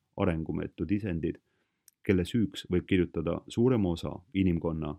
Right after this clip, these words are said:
kõige katastroofilisemate tagajärgede avantüüridest. Kindral von Moltke hinnangul on seesugused vaja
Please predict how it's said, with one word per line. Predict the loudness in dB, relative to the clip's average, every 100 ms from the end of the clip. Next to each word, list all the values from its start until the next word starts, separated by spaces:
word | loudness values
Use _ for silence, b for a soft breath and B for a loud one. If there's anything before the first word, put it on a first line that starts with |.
| -2
kõige | 0 2
katastroofilisemate | 0 -4 -2 -2 0 -2 -4 -4 -8 -8 -6
tagajärgede | -2 0 0 -2 -4 -4
avantüüridest. | -4 -2 -4 -6 -6 -6 -12 -16 -20 _ _ _ _ _ _ _ _ _ _ _ -20 B B B 4
Kindral | 6 6 4
von | 2
Moltke | 2 2 0 0
hinnangul | 2 0 0 -2 -6 _ _
on | -4 2
seesugused | 4 4 2 -4 -4 -4 -8 -4
vaja | -2 0 -2